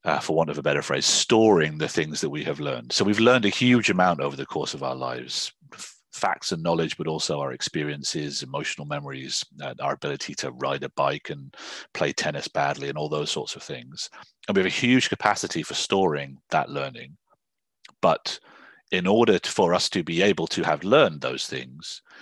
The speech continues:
we have to process new things in real time. And as I said before, we're terrible at that. And that, that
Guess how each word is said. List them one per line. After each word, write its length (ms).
we 120
have 200
to 80
process 520
new 180
things 280
in 80
real 200
time. 440
And 120
as 100
I 60
said 280
before, 260
we're 80
terrible 560
at 60
that. 440
And 180
that, 180
that 140